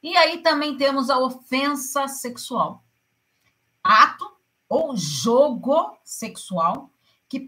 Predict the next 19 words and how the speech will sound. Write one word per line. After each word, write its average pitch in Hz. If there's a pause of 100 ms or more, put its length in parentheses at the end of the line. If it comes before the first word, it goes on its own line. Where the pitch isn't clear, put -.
(140)
pressupõe 339
em 302
uma 277
satisfação 240 (180)
sexual, 196 (400)
tá? 170 (360)
Isso 240
não 277
precisa 262
chegar 240
num 262
ato 233
sexual. - (1080)
É -
um 269
jogo 247
ali. 147 (1900)
Consegue 196
perceber? 185